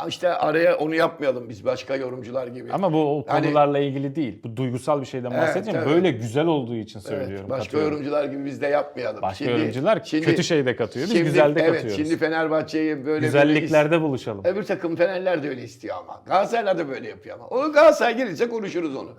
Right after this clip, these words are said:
Speaker 1: Şimdi Fenerbahçe ile ilgili konuşuyoruz.
Speaker 2: Güzelliklerde
Speaker 1: Fenerbahçe'nin
Speaker 2: buluşalım.
Speaker 1: Samsun'da yenilmesini isteyen bir grup tabii ki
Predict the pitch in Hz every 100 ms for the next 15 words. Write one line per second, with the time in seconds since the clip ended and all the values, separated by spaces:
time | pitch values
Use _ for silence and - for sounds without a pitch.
0 | - - - - 202 190 196 208 196 170
1 | 170 170 156 156 139 135 120 - - -
2 | 151 147 131 - 123 233 240 214 190 175
3 | - 165 156 156 233 196 143 151 147 147
4 | 196 190 165 143 156 208 165 - 147 135
5 | 127 135 135 - 143 123 117